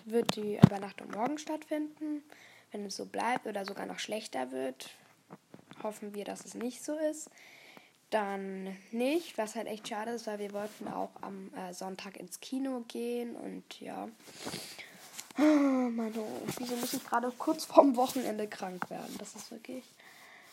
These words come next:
nicht so cool. Ja. Lesen wollte ich noch ein bisschen.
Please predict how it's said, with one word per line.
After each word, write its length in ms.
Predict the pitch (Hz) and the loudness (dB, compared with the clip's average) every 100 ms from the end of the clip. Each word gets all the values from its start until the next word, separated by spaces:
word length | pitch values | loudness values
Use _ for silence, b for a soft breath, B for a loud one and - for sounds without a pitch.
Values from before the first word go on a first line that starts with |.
| B B | B B
nicht 320 | 277 285 - - | -4 -4 -4 -8
so 160 | 302 - - 330 | -8 -10 -8 -2
cool. 540 | 311 302 294 285 277 B B B B B 381 _ _ _ - | 0 2 2 0 -2 B B B B B -20 _ _ _ -2
Ja. 580 | 233 233 220 220 214 214 b b b b b b b b b b b b b b b b _ _ _ _ _ _ - | 0 0 0 -2 -4 -8 b b b b b b b b b b b b b b b b _ _ _ _ _ _ -10
Lesen 580 | 226 262 302 320 330 311 | -4 0 2 2 2 2
wollte 280 | 302 294 - | 0 0 -6
ich 140 | - | -10
noch 220 | 285 285 | -8 -6
ein 140 | 277 269 | -6 -2
bisschen. 1080 | 262 269 - 277 269 269 262 262 262 269 | -2 -2 -4 -2 -2 -2 -2 -4 -4 -6